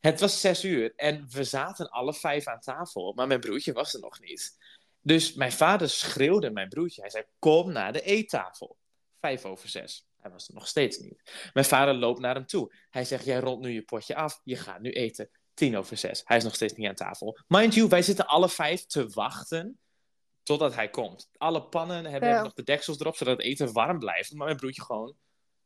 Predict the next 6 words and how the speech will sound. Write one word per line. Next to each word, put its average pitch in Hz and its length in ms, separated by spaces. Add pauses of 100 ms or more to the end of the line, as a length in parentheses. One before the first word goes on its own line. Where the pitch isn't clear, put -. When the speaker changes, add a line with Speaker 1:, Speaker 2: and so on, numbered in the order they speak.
(320)
Speaker 1:
aan 104 180
het 127 180
gamen 170 400
is. - 400 (720)
Speaker 2:
Ja. 202 200
Speaker 1:
En 185 180